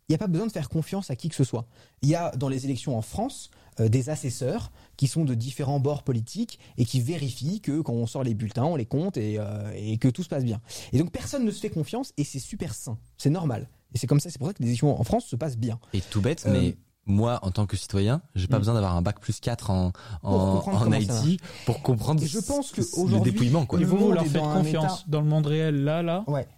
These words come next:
Speaker 3: vous leur faites confiance, vous
Speaker 1: Alors,
Speaker 3: avez vérifié le truc.
Speaker 1: c'est un autre, c'est un autre problème.
Speaker 3: Ah,
Speaker 1: Le problème,
Speaker 2: on peut.
Speaker 1: c'est que les élec-,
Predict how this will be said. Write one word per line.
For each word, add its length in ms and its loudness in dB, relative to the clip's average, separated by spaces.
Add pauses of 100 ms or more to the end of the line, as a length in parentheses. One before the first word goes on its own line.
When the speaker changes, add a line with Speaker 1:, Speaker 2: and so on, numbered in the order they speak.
(100)
Speaker 3:
vous 140 2
leur 140 6
faites 180 -4
confiance, 360 0
vous 40 2
Speaker 1:
Alors, 120 4
Speaker 3:
avez 100 2
vérifié 400 0
le 80 0
truc. 320 0
Speaker 1:
c'est 180 -6
un 220 2
autre, 340 -6
c'est 220 -4
un 160 0
autre 160 -2
problème. 400 -2 (220)
Speaker 3:
Ah, 100 0
Speaker 1:
Le 140 8
problème, 360 -2
Speaker 2:
on 40 4
peut. 160 0
Speaker 1:
c'est 60 -2
que 280 -4
les 240 0
élec-, 120 0